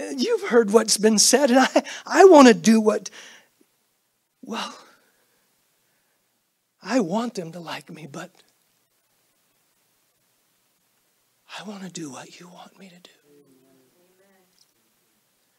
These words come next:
Because there's coming a day when I'm gonna stand before you, and they, whoever they are,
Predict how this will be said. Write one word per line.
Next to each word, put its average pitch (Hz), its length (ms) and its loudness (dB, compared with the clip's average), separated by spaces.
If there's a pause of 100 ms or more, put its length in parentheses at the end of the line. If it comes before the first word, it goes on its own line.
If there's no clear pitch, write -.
(420)
Because 262 280 0
there's 240 200 0
coming 247 320 -2
a 196 60 -4
day 226 280 0
when 185 160 0
I'm 233 160 -2
gonna 226 180 -4
stand 202 360 -4
before 170 380 -10
you, 202 520 -8 (560)
and 165 180 -8
they, 233 560 0 (220)
whoever 208 380 -2
they 208 260 -2
are, 226 340 -2